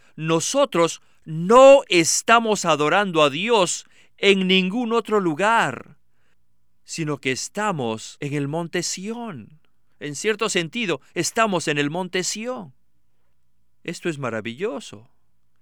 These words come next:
Él edificó un altar. Él fue a una región primitiva, un monte rudo, y edificó un altar. No fue tan fácil. Ahora bien,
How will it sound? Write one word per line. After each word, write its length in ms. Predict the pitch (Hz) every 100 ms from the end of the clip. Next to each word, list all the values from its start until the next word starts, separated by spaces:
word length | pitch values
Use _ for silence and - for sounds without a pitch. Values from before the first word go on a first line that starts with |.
| _ _ -
Él 360 | 127 156 190 _ -
edificó 760 | 139 127 120 127 - - 202
un 200 | 156 104
altar. 580 | 104 104 95 107 101 - _ _ _ _ _ _ _ _ _ _ _ _ _
Él 180 | - 143
fue 160 | -
a 60 | 156
una 200 | 160 160
región 480 | 147 139 - 151 147
primitiva, 800 | 143 139 131 - 156 175 180 185 _ _ _ _ _ _ _ _
un 260 | - 190 180
monte 460 | 170 180 170 165 143
rudo, 580 | 135 185 208 202 196 - _ _ _ _
y 160 | - 120
edificó 560 | 117 107 113 - 123 123
un 140 | 135 127
altar. 640 | 131 - 151 135 - _ _ _ _ _ _ _ _ _
No 160 | 349 359
fue 160 | 135
tan 160 | 120 107
fácil. 500 | - 95 - 131 165 _ _ _ _ _ _ _
Ahora 280 | - 113 139
bien, 280 | 175 190